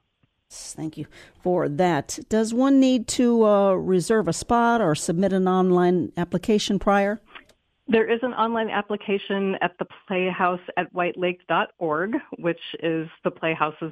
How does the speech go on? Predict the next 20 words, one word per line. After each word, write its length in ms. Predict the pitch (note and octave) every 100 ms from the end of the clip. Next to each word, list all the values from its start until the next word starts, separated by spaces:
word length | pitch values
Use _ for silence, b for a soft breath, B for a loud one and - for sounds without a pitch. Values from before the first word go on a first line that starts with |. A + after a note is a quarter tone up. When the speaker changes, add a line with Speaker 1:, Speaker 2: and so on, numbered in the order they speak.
| -
Speaker 2:
website. 480 | D3+ - A3 B3+ -
If 180 | F3 F3
you 60 | F3+
can 200 | E3+ D#3+
fill 140 | - F3
that 160 | F3
out 160 | E3 D#3+
ahead 220 | D#3 D#3+
of 100 | E3
time, 240 | - E3 E3
that's 200 | E3 -
great. 280 | A3+ C4+ -
But 120 | F#3 -
if 140 | F3+ -
you 100 | E3+
can't 360 | - F3 G#3 - F3
or 100 | E3
don't 160 | D#3+
have 180 | D#3 D#3
time, 320 | - C#4+ C#4